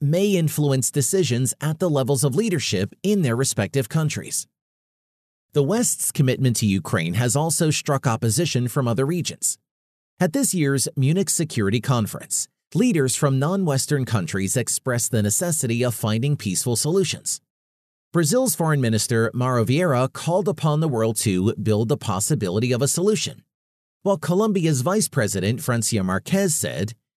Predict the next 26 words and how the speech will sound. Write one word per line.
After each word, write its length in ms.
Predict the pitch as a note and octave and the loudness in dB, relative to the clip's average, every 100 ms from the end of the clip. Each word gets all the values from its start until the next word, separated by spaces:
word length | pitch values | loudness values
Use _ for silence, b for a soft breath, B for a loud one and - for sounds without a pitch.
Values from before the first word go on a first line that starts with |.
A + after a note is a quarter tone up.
| - | -2
"We 160 | F#3 E3 | 0 2
don't 380 | F3 G3+ G#3+ | 2 0 0
want 180 | D#3+ D3 | 0 0
to 100 | D#3 | 0
go 180 | C3+ C#3 | 0 0
on 120 | C#3 | 0
discussing 580 | C3+ - A2+ G2+ C#3 B2 | -2 -2 -2 -2 0 0
who 160 | G#2 C#3+ | 2 2
will 140 | D#3+ | 2
be 160 | C#3 B2+ | 0 2
the 120 | C#3 | 2
winner 320 | G2 G2 A#2+ - | 2 0 0 0
or 220 | G#2 A#2 | 0 2
the 100 | C3+ | 2
loser 400 | G2+ F2+ A2+ F#2+ | 0 0 0 0
of 100 | G2+ | 2
a 80 | C#3 | 2
war. 420 | E3+ B2+ - - _ _ | 2 0 -4 -18 _ _
We 180 | E3 F3+ | 0 2
are 140 | C#3+ - C#3+ | 0 -2 2
all 260 | E3 F#3 | 4 4
losers, 540 | F#3+ G#3+ B2 A2+ A#2+ A#2+ | 4 2 2 0 2 2
and 160 | G#2 | 4
in 80 | G#2 | 4
the 180 | G#2 F3 | 2 2
end, 300 | E3+ D#3+ | 2 0